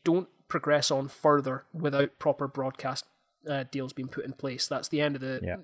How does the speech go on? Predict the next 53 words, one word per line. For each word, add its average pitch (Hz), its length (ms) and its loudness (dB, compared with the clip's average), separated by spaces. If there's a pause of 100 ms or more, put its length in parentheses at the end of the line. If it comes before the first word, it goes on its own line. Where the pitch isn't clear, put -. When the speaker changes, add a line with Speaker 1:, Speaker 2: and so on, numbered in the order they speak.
(160)
Speaker 1:
end 151 180 -2
of 131 80 -12
the 131 80 -12
story, 139 460 -2 (200)
essentially. 127 500 -4
Speaker 2:
True. - 80 -20 (220)
Nope. 139 140 0
Speaker 1:
And 151 100 -2
if 131 80 -2
Speaker 2:
Yep. 131 80 2
Speaker 1:
we 139 80 0
go 160 280 2 (240)
the 175 160 -2
way 156 140 4
that 160 140 -2
things 160 180 0
are 156 100 -2
looking, 202 300 2 (400)
then 139 160 2
that's, - 380 -2 (120)
we're 143 140 -4
gonna 139 200 -2
look 135 200 -4
at 147 80 -4
a, 135 260 -2 (140)
a 151 60 -6 (260)
curtailed 147 480 0
season. 131 320 -4 (260)
Speaker 2:
Yeah, 107 180 0 (220)
uh, 131 200 4
and 135 80 -4
just 175 140 -4
to 175 60 -2
finish 160 200 6
off 120 140 6
the 135 60 0
story, 131 340 2
um, 110 280 0
and 107 280 0
Aaron, 104 240 0
I'll, 104 280 0
I'll 101 220 -4
throw - 240 -4
this 104 120 0
question 107 340 -2
over 98 100 -2
to 95 80 -4
you 98 260 -2
just 98 140 -12
to 107 60 -14
finish 101 260 -6
it 104 60 0
off. 113 260 2